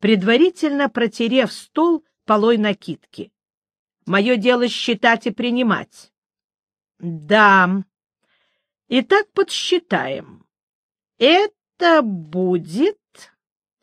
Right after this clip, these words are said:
Это будет... Два пишем, один в уме.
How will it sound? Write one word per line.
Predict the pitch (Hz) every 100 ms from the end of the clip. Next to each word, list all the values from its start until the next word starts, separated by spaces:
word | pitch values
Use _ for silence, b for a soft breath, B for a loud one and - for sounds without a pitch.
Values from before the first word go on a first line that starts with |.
| _ _ _ _
Это | 214 240 240 - 240 220
будет... | 196 170 214 220 180 294 339 - - _
Два | 170 156 202 226 220
пишем, | 240 220 - 208 190
один | 185 165 185 170
в | 147 151
уме. | 160 156 175 185 220 277